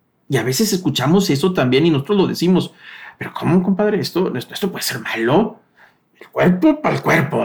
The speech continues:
es pa'l cuerpo. ¿Para qué fue hecho el cuerpo? Pues, ¿pa' esto? ¿Pa' eso fue?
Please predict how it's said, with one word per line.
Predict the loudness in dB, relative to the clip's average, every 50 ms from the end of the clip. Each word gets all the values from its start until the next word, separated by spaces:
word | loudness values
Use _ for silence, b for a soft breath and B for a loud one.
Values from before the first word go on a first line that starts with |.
| -4 -4
es | -6 -8 -10
pa'l | -6 -4 -2 -2 0
cuerpo. | 0 0 -2 -2 -6 -14 -20 -20 -20 _ _ _ _ _ _ _ _ _ _ _ _ _ _ _ _ _ _ _ _ _ _
¿Para | -10 -10 -4
qué | -2 -2 0
fue | 2 2 2
hecho | 2 2 0
el | 0
cuerpo? | 0 0 -2 -2 -4 -8 -14 _ _ _ _ _ _
Pues, | -20 -20 _ _ _
¿pa' | -18 -14 -12 -12
esto? | -12 -12 -6 -2 0 2 2 2 0 -2 -6 _ _ _ _ _ _ _ _ _ _ _
¿Pa' | -18 -14
eso | -12 -12 -12
fue? | -10 -8 -6 -2 0 0 0 0 -2 -8